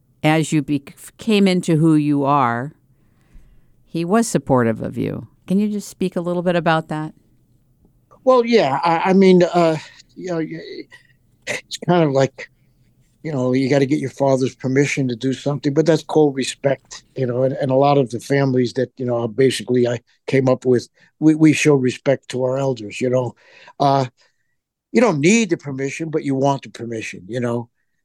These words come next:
Speaker 2: Uh, you know, one of the reasons that I wrote the book, basically, uh, is, is because I, I just wanted people, you know, who are in school and think they know what they're doing and where they're going. You never know what you're gonna do.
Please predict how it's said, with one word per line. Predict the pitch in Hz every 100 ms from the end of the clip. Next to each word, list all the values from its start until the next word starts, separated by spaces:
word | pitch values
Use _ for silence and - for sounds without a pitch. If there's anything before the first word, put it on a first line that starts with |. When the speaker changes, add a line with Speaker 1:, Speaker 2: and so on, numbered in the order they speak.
| _
Speaker 2:
Uh, | 139 135 131 - _ _ _ _ _ _ _
you | -
know, | 240 220 180
one | - 202 277
of |
the | 233
reasons | 214 202 175 160
that | 160
I | 151
wrote | 160 175 -
the |
book, | 127 139 131 - - _ - -
basically, | 170 165 139 135 135 131
uh, | 151 147 147 -
is, | 151 147 -
is | 156
because | 170 - 175 160 - - _ _ -
I, | 160 -
I |
just | 208 254
wanted | 262 233 180
people, | 226 226 175 165 -
you |
know, | 170 160 151
who | 165 160
are | 151
in | 160 170
school | 135 - 180 180 147 147 - _ _ - _
and | 160 160 143 _ _ _ _
think | - 220
they | - 180
know | 185
what | 180 170
they're | 165
doing | 151 175 185
and | 165 160
where | 165
they're | 160
going. | 147 160 170 190 208 -
You | 226 233
never | 226 214
know | 220 214
what | 160 135
you're | 131
gonna | 123 117 107
do. | 110 101